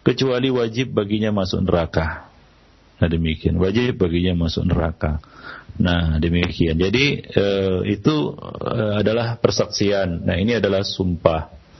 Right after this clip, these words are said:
Nah, demikian. Jadi, dua-duanya termasuk dosa besar. Dan apabila dia gabungkan dua-duanya, dia bersaksi lalu bersumpah, nah, dia koleksi dua dosa besar sekaligus. Nah, apabila sumpahnya ternyata palsu, persaksiannya itu palsu,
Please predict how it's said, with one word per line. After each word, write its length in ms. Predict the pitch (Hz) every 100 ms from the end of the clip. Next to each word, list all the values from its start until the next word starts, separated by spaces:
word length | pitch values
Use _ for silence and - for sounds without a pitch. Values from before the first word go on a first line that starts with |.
| - - - - -
Nah, 160 | 82
demikian. 480 | 82 80 82 78 82
Jadi, 240 | 90 113 123
dua-duanya 640 | 120 107 104 98 110 131
termasuk 400 | 98 90 87 -
dosa 240 | 95 87
besar. 400 | 80 80 78 76 76 82 - -
Dan 320 | 95 92 92 - - -
apabila 400 | 98 104 127 139
dia 160 | 131 117
gabungkan 560 | 120 117 190 180 151
dua-duanya, 800 | 139 135 131 139 139 113 120 151 - - -
dia 240 | - 117 120
bersaksi 640 | 123 - 139 - 151 151
lalu 240 | 139 127 127
bersumpah, 720 | 135 156 196 196 156 180 170 -
nah, 240 | 98 92
dia 240 | 95 110
koleksi 480 | 107 107 139 - 170
dua 240 | 147 143 131
dosa 320 | 131 151 139
besar 320 | 143 - 135
sekaligus. 880 | 135 - 143 160 147 143 139 - - - - - - -
Nah, 240 | - 117 117
apabila 320 | 123 156 160
sumpahnya 480 | 135 147 143 185 170
ternyata 480 | 165 156 147 139 139
palsu, 480 | 165 156 147 131
persaksiannya 720 | 135 139 139 - 143 143 139 139
itu 80 |
palsu, 560 | 135 170 180 165 156